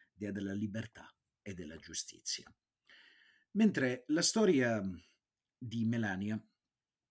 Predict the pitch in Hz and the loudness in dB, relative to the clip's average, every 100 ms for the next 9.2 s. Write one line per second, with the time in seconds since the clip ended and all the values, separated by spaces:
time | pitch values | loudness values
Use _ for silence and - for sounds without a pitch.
0 | - _ _ _ - 135 160 170 175 139 | -20 _ _ _ -10 -4 0 2 2 2
1 | 127 160 147 185 139 123 113 139 - 127 | 0 -2 0 0 0 -2 -2 0 0 0
2 | 92 69 - 82 - _ _ _ - 90 | -4 -8 -16 -18 -18 _ _ _ -12 -6
3 | 110 160 135 117 101 123 131 120 170 180 | -6 -2 -2 -2 -2 -4 -2 -2 0 0
4 | 175 123 - 95 95 92 117 - 170 - | -2 -4 -4 -4 -4 -4 -4 -4 -4 -6
5 | 135 113 165 165 127 110 107 110 113 110 | -8 -6 -6 -4 -4 -2 -2 -2 0 -2
6 | 64 62 - - - - _ _ _ _ | -6 -14 -18 -12 -12 -14 _ _ _ _
7 | _ _ - 131 123 110 113 - 190 151 | _ _ -6 -2 0 0 2 2 2 0
8 | - 110 - 113 113 113 90 - - - | -2 -4 -4 -4 -4 -8 -10 -12 -14 -12
9 | 117 | -12